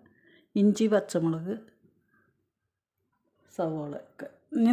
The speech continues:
നമുക്കിതൊന്ന് കഴുകി കുക്കറിലിട്ട് കൊടുക്കാം. നമുക്കിതൊന്ന് കഴുകിയെടുക്കാം. ഇനി നമുക്കിത് കുക്കറിലേക്ക് ഇട്ട് കൊടുക്കാം. അപ്പം നമ്മൾ കഴുകിയെടുത്തിട്ടുണ്ട് മത്തങ്ങ,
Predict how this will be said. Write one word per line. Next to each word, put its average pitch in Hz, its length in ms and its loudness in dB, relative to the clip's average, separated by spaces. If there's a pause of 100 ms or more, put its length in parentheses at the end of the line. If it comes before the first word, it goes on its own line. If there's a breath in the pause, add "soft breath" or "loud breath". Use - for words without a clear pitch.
നമുക്കിതൊന്ന് 220 520 2
കഴുകി 214 400 -2 (220)
കുക്കറിലിട്ട് 190 640 -6 (220)
കൊടുക്കാം. - 360 -14 (1800 soft breath)
നമുക്കിതൊന്ന് 254 540 4
കഴുകിയെടുക്കാം. 196 800 0 (1400 soft breath)
ഇനി 254 160 -2
നമുക്കിത് 247 340 -2 (200)
കുക്കറിലേക്ക് 220 720 -4
ഇട്ട് 226 120 -12
കൊടുക്കാം. 202 340 -2
അപ്പം 220 180 -4
നമ്മൾ 226 160 0 (120)
കഴുകിയെടുത്തിട്ടുണ്ട് 196 920 -2 (140)
മത്തങ്ങ, 185 480 -8